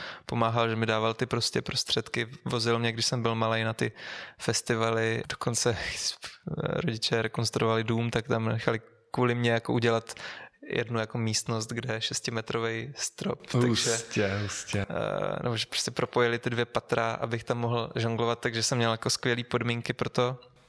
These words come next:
Speaker 2: Hmm, tak to je dobrý.
Speaker 1: A takže as-, jako, asi jsou rádi, že žongluju. Já jsem je taky za-, zase díky tomu vzal jako na spoustu míst, <laughs> kam by se jinak nepodívali.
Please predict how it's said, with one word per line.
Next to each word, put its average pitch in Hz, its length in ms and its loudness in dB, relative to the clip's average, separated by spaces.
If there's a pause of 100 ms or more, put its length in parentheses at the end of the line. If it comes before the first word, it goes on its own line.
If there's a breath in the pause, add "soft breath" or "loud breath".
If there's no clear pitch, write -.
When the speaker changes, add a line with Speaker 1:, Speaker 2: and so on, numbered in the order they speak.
Speaker 2:
Hmm, 101 380 4 (200)
tak - 140 -18
to - 120 -4
je 110 40 0
dobrý. 107 200 -2 (420)
Speaker 1:
A 113 840 2
takže 113 360 4 (160)
as-, - 760 0
jako, 117 420 0 (460)
asi 120 480 0 (720)
jsou 127 240 4
rádi, 120 320 6
že 123 100 2
žongluju. 120 340 4
Já 120 80 4
jsem 123 160 2
je 117 60 4
taky 117 220 2
za-, 113 80 2 (220)
zase 127 260 0
díky 113 220 0
tomu 120 200 2
vzal 120 220 2
jako - 180 -2
na 120 80 2
spoustu - 400 -2
míst, 113 400 -2 (800 loud breath)
<laughs> 170 840 -2
kam 117 140 0
by 117 80 -2
se 127 120 4
jinak 117 160 2
nepodívali. 113 680 2